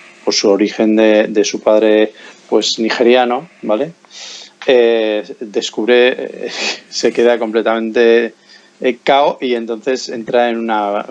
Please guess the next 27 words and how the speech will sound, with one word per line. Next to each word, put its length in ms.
mm, 460
según 260
describe 420
ella, 180
pues 180
una 200
profunda 480
crisis, 580
¿no? 480
De, 400
de 140
identidad 1000
y, 380
eh, 100
una 220
situación 500
que 220
la 120
deja 240
fuera 280
de 60
juego, 460
incluso 640
a 60
nivel 200
social, 540
¿sabes? 340